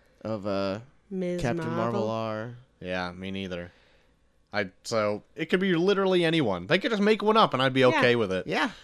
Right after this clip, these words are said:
Speaker 3: I heard they're also supposed to have the Skrulls in Captain Marvel, which are shape-shifting aliens.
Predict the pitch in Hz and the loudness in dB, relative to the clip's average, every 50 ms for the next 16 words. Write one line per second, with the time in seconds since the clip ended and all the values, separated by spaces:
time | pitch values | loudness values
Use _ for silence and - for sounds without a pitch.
0 | - - 185 262 320 320 311 262 247 254 247 - 233 208 - - 220 - - 208 | 4 6 6 6 8 8 8 8 8 8 6 2 -2 -4 -2 -4 -2 0 0 0
1 | 196 165 135 123 - - - - - 131 127 156 208 262 240 147 101 90 90 92 | 0 0 -2 -4 -4 -4 -6 -6 -2 2 4 6 6 8 6 6 2 0 -4 -8
2 | - - - - 117 110 98 - 123 113 - - 101 101 98 95 95 95 92 90 | -8 -10 -8 -10 -10 -10 -6 -2 -2 -2 -2 -4 -6 -6 -4 -4 -4 -4 -4 -6
3 | 90 90 80 - - _ 110 110 - - 113 98 - - - - 151 156 - - | -8 -10 -12 -14 -18 _ -10 -10 -6 -6 -6 -6 -6 -6 -6 -4 -4 -4 -6 -8
4 | - - 156 147 - 131 117 110 110 139 190 175 110 92 82 78 78 78 71 - | -6 -6 -6 -6 -6 -8 -8 -6 -6 -6 -6 -6 -6 -6 -8 -10 -12 -14 -16 -18
5 | - - | -20 -20